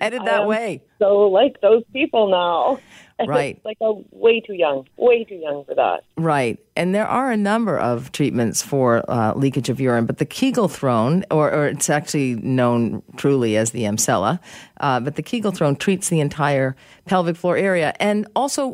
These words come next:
Speaker 1: patients can sit on that Kegel throne fully clothed. And, you know, when you go to the O B G Y N's office or, you know, to a doctor's office that, you know, you're being examined down there, you know, the last thing women like to do is, you know, take everything off from the waist down, get up in the stirrups, you know,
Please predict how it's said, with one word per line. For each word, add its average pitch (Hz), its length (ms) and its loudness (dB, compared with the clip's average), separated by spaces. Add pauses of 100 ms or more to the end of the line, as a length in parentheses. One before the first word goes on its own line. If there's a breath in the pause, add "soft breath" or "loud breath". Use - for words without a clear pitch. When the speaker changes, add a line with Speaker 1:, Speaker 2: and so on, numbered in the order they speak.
(120)
Speaker 1:
patients 285 360 -4
can 262 140 -2
sit 240 200 0
on 226 140 0
that 196 160 0
Kegel 180 260 -2
throne 170 280 -2
fully 226 400 0
clothed. 180 640 0
And, 170 120 2
you 202 80 2
know, 208 80 2
when 214 160 2
you 247 140 0
go 285 240 2
to 214 340 2
the 175 200 2
O 202 120 4
B 220 120 2
G 196 180 0
Y 185 160 4
N's 170 240 2
office 160 480 2
or, 139 160 0 (340 loud breath)
you 202 80 0
know, 160 280 2
to 196 200 -4
a 185 60 0
doctor's 175 420 -2
office 156 420 0
that, 135 280 -2
you 143 120 -6
know, 143 80 0
you're 139 180 -2
being 131 260 -2
examined 180 480 2
down 160 280 2
there, 151 320 2 (300 loud breath)
you 233 80 0
know, 220 140 2
the 220 80 0
last 285 240 0
thing 226 140 0
women 185 200 0
like 160 140 0
to 156 100 -8
do 151 140 0
is, 143 120 -2 (180)
you 151 180 -2
know, 139 140 0
take 185 220 -2
everything 214 300 0
off 196 160 2
from 185 140 -2
the 180 100 0
waist 175 260 0
down, 165 240 0
get 160 220 -2
up 202 160 -2
in 196 80 -2
the 190 80 0
stirrups, 170 640 -2
you 180 60 -2
know, 147 240 0